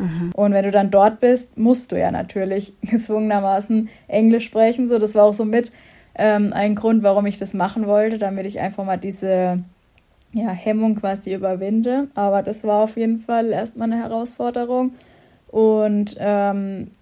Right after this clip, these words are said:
Speaker 2: dann natürlich auch, also ich würde jetzt nicht sagen, dass ich, ähm, schüchtern war, aber, ähm,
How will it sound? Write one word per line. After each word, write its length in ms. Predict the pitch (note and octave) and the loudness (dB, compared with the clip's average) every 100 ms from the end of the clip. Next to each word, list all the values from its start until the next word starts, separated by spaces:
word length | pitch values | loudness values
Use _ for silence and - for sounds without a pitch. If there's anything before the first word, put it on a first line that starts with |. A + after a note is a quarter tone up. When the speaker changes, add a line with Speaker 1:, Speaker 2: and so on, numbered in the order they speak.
| _ | _
Speaker 2:
dann 200 | G#3 G#3+ | -2 0
natürlich 640 | G#3 G#3 A3+ G#3+ G#3+ - | -2 -2 0 2 0 0
auch, 340 | G3+ G#3+ A3 | 4 6 6
also 220 | A3 G3+ G3+ - _ _ _ _ _ - | 4 -2 -4 -6 _ _ _ _ _ -20
ich 120 | - | 2
würde 160 | B3+ C#4 | 6 6
jetzt 120 | C#4 | 4
nicht 140 | B3+ | 0
sagen, 280 | B3 A#3+ B3 | 2 2 2
dass 160 | A#3 A3+ | 0 2
ich, 280 | A3 A3 - | 0 0 -6
ähm, 480 | G#3 G#3 G3+ G3+ G3 | -4 -2 -2 -4 -6
schüchtern 680 | - B3 C4 - C#4+ C#4 C4+ | -4 0 0 0 -2 0 0
war, 460 | C#4 C#4+ D#4 - | 0 0 -4 -6
aber, 800 | - A3+ G#3+ G#3 G#3 G#3 G#3 G#3 - | -2 0 2 4 4 4 2 0 -2
ähm, 720 | G3+ G#3 G3+ G3 G3 G3+ G#3+ | -2 -2 -4 -6 -8 -8 -10